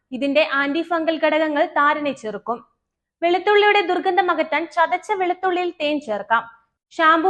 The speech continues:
ഉപയോഗിക്കുന്നതിന് മുമ്പായി ഇത് നന്നായി തലയിൽ തേച്ച് പിടിപ്പിക്കുക. പത്ത് മിനിറ്റിന് ശേഷം വീര്യം കുറഞ്ഞ ഷാമ്പു ഉപയോഗിച്ച്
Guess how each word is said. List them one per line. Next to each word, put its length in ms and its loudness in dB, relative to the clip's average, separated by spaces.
ഉപയോഗിക്കുന്നതിന് 800 2
മുമ്പായി 420 4
ഇത് 180 -6
നന്നായി 380 0
തലയിൽ 340 2
തേച്ച് 300 -6
പിടിപ്പിക്കുക. 400 -4
പത്ത് 300 2
മിനിറ്റിന് 420 -2
ശേഷം 380 -2
വീര്യം 340 -4
കുറഞ്ഞ 240 0
ഷാമ്പു 340 2
ഉപയോഗിച്ച് 420 -6